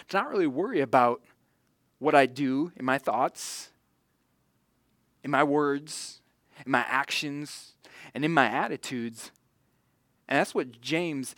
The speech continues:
is gonna go straight for, is for that idea, and attack that. The idea that you can somehow be a Christian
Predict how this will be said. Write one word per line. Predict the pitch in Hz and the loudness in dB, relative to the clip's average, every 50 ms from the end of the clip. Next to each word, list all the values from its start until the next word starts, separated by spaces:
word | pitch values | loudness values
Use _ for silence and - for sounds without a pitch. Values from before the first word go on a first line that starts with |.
| - - - | -18 -16 -12
is | - 131 127 | -10 -6 -4
gonna | - 160 143 | -2 -2 0
go | 135 135 135 | 0 0 0
straight | 127 - - - 156 151 147 - | 0 0 -2 0 2 2 2 2
for, | - - 147 127 107 104 104 - - - - 160 - | -2 -4 -4 -4 -4 -6 -10 -12 -18 -18 -16 -12 -8
is | 123 123 | -6 -6
for | - - 156 135 | -4 -2 -2 4
that | 120 131 143 165 165 | 8 8 8 8 8
idea, | 165 151 131 113 117 98 90 101 - - _ _ _ _ _ _ _ _ - - - - | 6 2 0 0 -4 -8 -8 -10 -14 -20 _ _ _ _ _ _ _ _ -20 -20 -14 -8
and | - 294 | -2 -2
attack | 294 - - - - 180 151 - 139 | 0 0 2 4 6 6 6 6 6
that. | 151 147 127 110 - - 131 - _ _ | 6 6 6 6 2 -4 -14 -20 _ _
The | - 165 | 6 8
idea | 151 151 139 147 180 190 175 - - - - - | 8 8 8 8 10 10 10 10 6 -2 2 4
that | 156 151 - - | 4 4 4 2
you | 175 208 | -4 -2
can | - 214 180 143 | 0 2 2 4
somehow | - 208 214 202 185 180 | 4 2 4 6 6 6
be | 151 139 131 175 226 | 6 6 4 4 4
a | 220 | 4
Christian | - - - 220 - - 208 175 | 2 2 -2 -2 0 0 0 -2